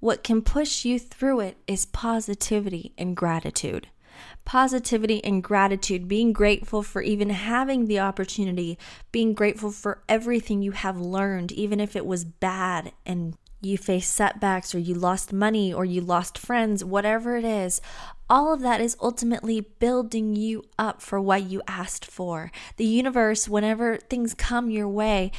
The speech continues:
it is the universe and God telling you, "Hey, I am preparing you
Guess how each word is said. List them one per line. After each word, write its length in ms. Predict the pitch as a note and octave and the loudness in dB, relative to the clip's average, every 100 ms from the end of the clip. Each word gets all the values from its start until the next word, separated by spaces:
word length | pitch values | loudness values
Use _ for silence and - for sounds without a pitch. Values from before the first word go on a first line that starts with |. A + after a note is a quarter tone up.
| - - | -10 -4
it 80 | A3 | -2
is 120 | G#3 | 0
the 120 | A3 | 0
universe 600 | G#3 A#3 A#3 G3+ G3 - | 0 0 2 0 0 -2
and 240 | F#3+ F#3+ | -2 -2
God 440 | G#3 A3+ G#3+ G3 G3 | 0 2 2 0 -2
telling 520 | - A#3 B3 A#3 G3+ | -4 0 0 0 0
you, 280 | F#3+ F3+ F#3+ - - | -2 -2 -4 -8 -10
"Hey, 500 | - B3 B3 G#3 F#3 - - - | -2 0 2 0 -4 -14 -20 -2
I 120 | A#3 | 0
am 180 | A#3+ A#3+ | 2 0
preparing 640 | A#3 G3+ - - A3+ A3+ A#3 | -2 -4 -4 -2 0 0 0
you 300 | A#3+ A#3+ | 0 -2